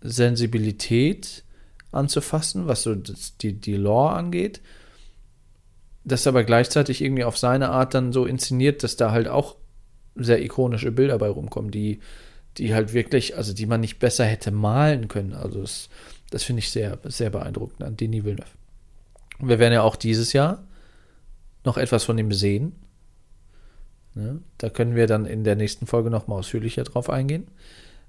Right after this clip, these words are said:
Äh, Dune. Zu Weihnachten.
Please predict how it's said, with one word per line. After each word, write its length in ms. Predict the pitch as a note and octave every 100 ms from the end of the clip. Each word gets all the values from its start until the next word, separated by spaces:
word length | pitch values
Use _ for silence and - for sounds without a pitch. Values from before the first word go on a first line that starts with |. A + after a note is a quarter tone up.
| -
Äh, 480 | B2 A#2 A#2 A#2 A#2+
Dune. 420 | - D#3+ A#2+ F#2 - - - _ - - - _ - _ _ - - - - - -
Zu 120 | C3
Weihnachten. 420 | A#2 G2 - -